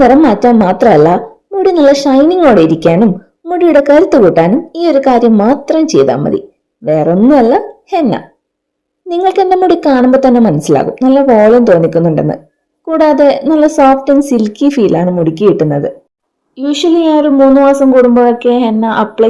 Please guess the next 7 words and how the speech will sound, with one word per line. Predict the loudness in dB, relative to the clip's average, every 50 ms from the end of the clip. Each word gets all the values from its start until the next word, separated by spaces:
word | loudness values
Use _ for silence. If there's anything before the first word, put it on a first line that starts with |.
| 0 0
ചെയ്യാറുണ്ട്. | 2 2 2 2 0 -2 -2 -2 -4 -4 -4 -6 -10 -18 _ _ _ _ _ _ -8
But | -8 -6 -6 -6
ഇപ്രാവശ്യം | -4 -2 0 0 0 0 0 -2 -2 -2 -2 -4 -6 -10 -16 -20 -12 -10
കുറച്ച് | -8 -8 -8 -6 -6 -6 -2 0
കളർ | 0 2 2 2 2 0 0
ചേഞ്ച് | 0 0 0 2 0 0
കൂടി | 0 2 2